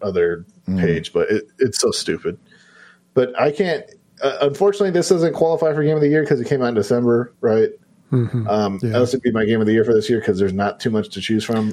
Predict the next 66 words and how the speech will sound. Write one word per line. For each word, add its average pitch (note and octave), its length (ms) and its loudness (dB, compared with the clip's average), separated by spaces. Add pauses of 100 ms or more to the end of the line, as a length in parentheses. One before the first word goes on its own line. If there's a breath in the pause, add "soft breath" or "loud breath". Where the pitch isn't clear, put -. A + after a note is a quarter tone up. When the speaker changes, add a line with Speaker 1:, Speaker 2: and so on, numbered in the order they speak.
Speaker 1:
right F3 140 2
Speaker 3:
Well, A#3+ 80 0
Speaker 1:
now. - 60 -4
Speaker 3:
I G3+ 40 2
mean, G3+ 140 4
it F3+ 60 0
can D#3+ 80 0
Speaker 1:
It's - 80 0
Speaker 3:
still A3+ 120 2
be F3 140 4
your D#3 160 4
Game C3 300 2
of B2 60 4
the A#2 60 2
Year B2 200 2
for A#2 180 -2
this B2 300 2
year, A#2 260 0
Speaker 2:
Yeah, F#3 80 4
Speaker 3:
but D#3 80 4
Speaker 2:
I C#3+ 80 2
Speaker 3:
for, G3+ 140 4
Speaker 2:
would - 80 -6
Speaker 3:
for, D#3 220 2
Speaker 2:
say C#3+ 60 -12
so. E3 60 -2
Speaker 3:
for D3 220 2
us. A#2 500 -2 (200)
I, E3 160 2
I E3 100 0
remember F3 380 4 (100)
in D#3 100 4
the C3+ 100 2
Game C#3 220 2
Awards, A#2 480 2
uh, A2+ 340 0
Jedi C3+ 300 0
Fallen B2+ 320 0
Order A#2+ 240 2
came B2+ 240 2
out A#2+ 240 -2
too B2+ 220 2
late A#2 400 0
to A2+ 100 -12
qualify B2+ 720 0
Speaker 2:
Mm. F#2+ 420 -2
Speaker 3:
as, A#2 360 0
uh, A2+ 260 0
Speaker 2:
And G2 100 0
now G2 120 2
it's F2+ 100 -2
been F#2+ 160 0
forgotten F2 400 0
about. E2 360 2
<laughs> - 40 -20 (500 soft breath)
Speaker 3:
Well, A3 240 4
no, F#3+ 180 4
I E3 120 0
think G3+ 200 0
it D3 160 0
did, D#3 220 2
like, A#2+ 180 0
the, B2+ 260 2
the C3 180 0
year A#2 220 4
after. A2 440 0